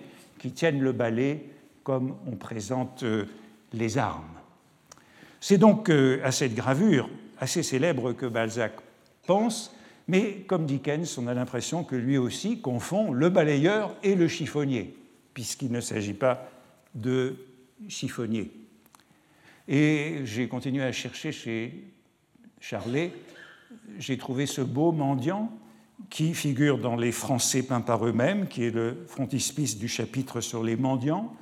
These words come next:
On a vu le frontispice du chapitre sur le chiffonnier la semaine dernière, euh, dessiné par Traviès.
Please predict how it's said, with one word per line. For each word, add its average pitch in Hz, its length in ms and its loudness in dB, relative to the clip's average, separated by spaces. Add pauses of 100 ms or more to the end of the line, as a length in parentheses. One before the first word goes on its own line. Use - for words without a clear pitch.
(340)
On 110 100 -6
a 110 80 -6
vu 123 200 0
le 117 200 -2
frontispice 117 720 -8
du 117 120 -10
chapitre 113 680 -6 (380)
sur - 180 -8
le 117 80 0
chiffonnier 143 520 -2
la 131 100 -2
semaine 117 240 -8
dernière, 131 480 -2 (640)
euh, 120 320 -4 (220)
dessiné 120 440 -4
par 104 360 -8 (120)
Traviès. 110 880 -4